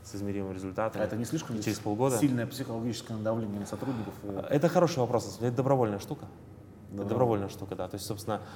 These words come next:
Speaker 1: но, э, и действительно там была там часть сотрудников, которые изначально, например, не, не участвовали, да, но потом с-, на следующее полугодие они подключились, потому что это фан, это, это здорово на самом деле, и это то, что для меня, например, никто никогда не сделал,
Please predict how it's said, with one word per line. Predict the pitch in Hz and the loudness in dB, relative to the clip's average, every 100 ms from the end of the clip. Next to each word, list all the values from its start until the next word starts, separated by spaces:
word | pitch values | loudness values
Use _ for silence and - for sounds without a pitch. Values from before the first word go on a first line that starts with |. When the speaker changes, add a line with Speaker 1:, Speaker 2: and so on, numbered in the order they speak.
| - | -6
Speaker 1:
но, | 113 113 113 - 107 107 | 2 4 4 2 0 -2
э, | 117 | -2
и | |
действительно | 113 143 135 107 104 | -2 -2 2 2 0
там | 98 101 | -2 -2
была | 107 98 | 0 0
там | 98 | -2
часть | 107 104 | -4 -4
сотрудников, | 101 143 139 - | -4 -4 -4 -6
которые | - - 113 104 - - - | -8 -4 -2 -2 -6 -16 -10
изначально, | 104 104 98 131 117 | -4 -2 0 0 0
например, | 101 101 101 | -4 -6 -4
не, | 95 | -4
не | 107 | -4
участвовали, | 104 110 101 - 92 92 | -4 -2 -2 -4 -6 -2
да, | 101 104 - - | -2 -2 -12 -8
но | 101 | -2
потом | 104 131 110 101 | 2 2 0 -2
с-, | 110 | -4
на | 101 101 | -4 -4
следующее | 117 104 | -6 -6
полугодие | - 104 110 101 | -4 -2 0 -2
они | 98 | -4
подключились, | 101 101 98 139 - | -6 -8 -4 -4 -4
потому | - 101 | -6 -6
что | - - | -4 -4
это | 101 101 | -4 -6
фан, | - 120 143 156 - - - - | -2 0 0 -2 -8 -18 -18 -8
это, | 104 104 104 | -6 0 0
это | - 110 101 | 0 -2 -2
здорово | 98 139 147 113 | 2 4 4 2
на | 101 | -4
самом | - 98 | -6 -6
деле, | 98 95 | -4 -6
и | - | -4
это | 104 104 | -4 -4
то, | 101 123 120 - | 0 0 0 -6
что | - 104 | -4 -2
для | 104 | 0
меня, | 104 120 | 0 2
например, | 131 127 104 98 | 0 -2 -4 -4
никто | 104 104 - 104 | -4 -4 -4 -4
никогда | 98 101 98 | -4 -4 -4
не | 98 | -4
сделал, | 95 110 135 104 - | -6 0 0 0 -2